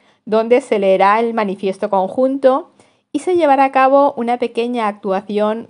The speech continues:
por parte de la batucada Las Tripulantas.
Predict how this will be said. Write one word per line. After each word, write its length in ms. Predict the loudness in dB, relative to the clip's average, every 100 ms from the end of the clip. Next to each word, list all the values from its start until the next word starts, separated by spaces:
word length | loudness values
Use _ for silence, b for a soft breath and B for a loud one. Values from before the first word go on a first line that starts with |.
| _
por 240 | 0 0 0
parte 340 | -2 0 0
de 100 | 2
la 120 | 2
batucada 760 | 0 -4 -2 0 2 2 -2 -6 b b -4
Las 240 | -2 -2
Tripulantas. 960 | -6 0 2 2 0 -4 -4 -6 -10